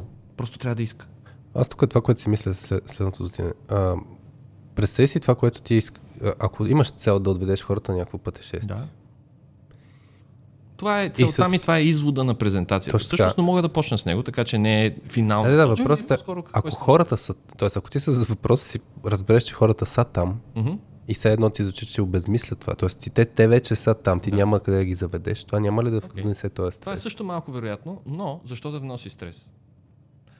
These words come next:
Speaker 1: Знаеш ли кога, кога обичаме да ни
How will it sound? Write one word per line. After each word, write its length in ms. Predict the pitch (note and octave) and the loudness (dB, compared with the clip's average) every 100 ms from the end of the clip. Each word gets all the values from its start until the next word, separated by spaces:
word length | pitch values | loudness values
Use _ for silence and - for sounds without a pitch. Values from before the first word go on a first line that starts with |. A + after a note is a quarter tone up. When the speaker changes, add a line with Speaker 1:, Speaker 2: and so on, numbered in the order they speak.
| - | -14
Speaker 1:
Знаеш 240 | C3+ G3 | -12 -10
ли 40 | A3 | -10
кога, 360 | E3+ C#3+ F3 E3+ - - - - - | -8 -4 -4 -6 -18 -20 -20 -16 -8
кога 360 | A2+ A2 D#3+ D#3+ | -4 -2 -2 -2
обичаме 500 | B2+ B2 - D3+ C#3+ | -2 -2 -4 -4 -4
да 220 | A#2+ B2 | -2 -2
ни 360 | A#2+ B2 B2 | -2 -4 -6